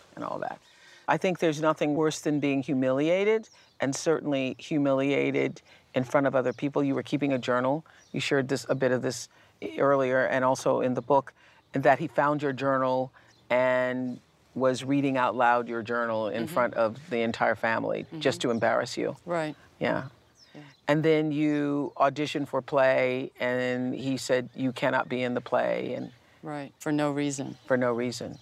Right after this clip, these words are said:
Speaker 2: Yeah.
Speaker 1: So it's pretty horrible.
Speaker 2: It was, but you find ways to cope.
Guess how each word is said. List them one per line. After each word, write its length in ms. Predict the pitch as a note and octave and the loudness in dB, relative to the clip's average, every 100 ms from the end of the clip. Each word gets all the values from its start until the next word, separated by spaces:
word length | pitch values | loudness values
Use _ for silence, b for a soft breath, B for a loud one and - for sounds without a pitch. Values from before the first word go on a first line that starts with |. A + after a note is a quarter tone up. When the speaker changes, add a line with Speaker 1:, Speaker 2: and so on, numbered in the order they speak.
| - | -14
Speaker 2:
Yeah. 100 | C#3+ C#3+ B - | -12 -14 B -2
Speaker 1:
So 100 | A#3 | -2
it's 80 | G3+ | 0
pretty 220 | C4 A#3 | 0 0
horrible. 520 | D#3 C#3+ C3 B2+ C3 _ _ _ _ _ _ _ _ _ b b b _ | 2 4 2 -2 -8 _ _ _ _ _ _ _ _ _ b b b _
Speaker 2:
It 100 | F3 F3 | 0 2
was, 560 | E3+ F3+ D#3 C#3 - C#3+ | 4 4 2 -2 -8 -2
but 240 | C#3 C3+ _ - | -2 -2 _ -4
you 160 | D#3 | -4
find 380 | D3 F3 F3 D#3 | 2 2 2 0
ways 320 | D3+ D3+ D3 | 0 -2 -4
to 100 | - | -8
cope. 400 | - - D#3 C3 | -6 0 0 0